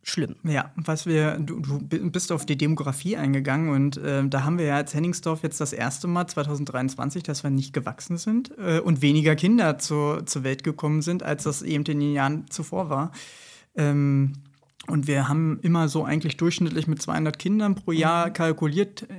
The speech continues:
Speaker 2: Im letzten Jahr waren's, glaub ich, hundertfünfundachtzig, also schon etwas weniger.
Speaker 1: Mhm.
Speaker 2: Und wir hatten aber auch schon Jahre, wo es zweihundertzwanzig waren.
Speaker 1: Ja.
Speaker 2: Und irgendwie,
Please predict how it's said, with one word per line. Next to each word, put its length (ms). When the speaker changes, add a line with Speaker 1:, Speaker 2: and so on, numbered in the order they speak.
Speaker 2:
Im 120
letzten 320
Jahr 200
waren's, 220
glaub 140
ich, 120
hundertfünfundachtzig, 1040
also 180
schon 460
etwas 480
weniger. 480
Speaker 1:
Mhm. 60
Speaker 2:
Und 180
wir 120
hatten 160
aber 160
auch 80
schon 180
Jahre, 300
wo 60
es 100
zweihundertzwanzig 720
waren. 140
Speaker 1:
Ja. 100
Speaker 2:
Und 220
irgendwie, 580